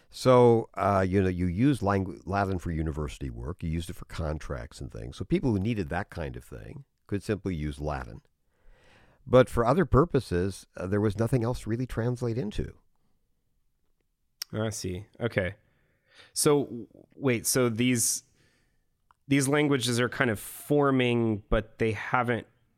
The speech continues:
Speaker 2: the, but they're, they're, they're, they're just, you're saying there's just too much variation between, at, at this point? Like, we don't have, like, sort of standard American English or sort of good, like,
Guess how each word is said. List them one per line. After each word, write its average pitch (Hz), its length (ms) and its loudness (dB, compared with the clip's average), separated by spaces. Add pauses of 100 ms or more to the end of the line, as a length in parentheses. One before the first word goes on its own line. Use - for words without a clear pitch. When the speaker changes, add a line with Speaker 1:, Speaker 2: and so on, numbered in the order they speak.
(280)
Speaker 2:
the, 117 220 -2
but 120 320 -4
they're, 113 220 2
they're, 113 240 0 (160)
they're, 113 280 -2
they're 117 180 0
just, 110 360 -4
you're 120 100 0
saying 131 200 -2
there's 117 180 2
just 110 160 -2
too - 120 0
much 127 180 0
variation 113 960 -2
between, 139 400 -2
at, 127 180 -2
at 131 140 -2
this 143 140 -2
point? 139 360 -2
Like, 110 180 -2
we 120 120 2
don't 120 200 0
have, 110 500 -2
like, 98 320 -2 (640)
sort - 180 -2
of 95 80 -4
standard 104 880 0 (480)
American 98 460 -2
English 92 580 -6
or 82 280 -6 (220)
sort 85 220 -8
of 78 140 -16 (580)
good, 110 220 2
like, 95 240 -4